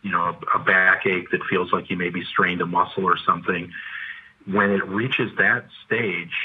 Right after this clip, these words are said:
um, it, it typically is, um, has already progressed in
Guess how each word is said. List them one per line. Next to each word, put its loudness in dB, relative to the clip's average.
um, -2
it, -2
it -4
typically 0
is, -4
um, -2
has 0
already 2
progressed 2
in -8